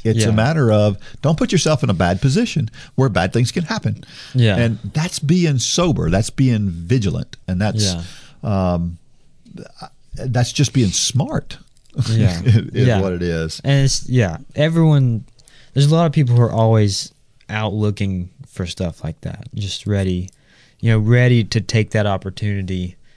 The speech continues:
Speaker 2: to say, "Well, I saw Dean doing whatever."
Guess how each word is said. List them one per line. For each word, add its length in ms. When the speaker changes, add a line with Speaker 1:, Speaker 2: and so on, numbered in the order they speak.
Speaker 2:
to 440
say, 240
"Well, 180
I 140
saw 360
Dean 580
doing 320
whatever." 500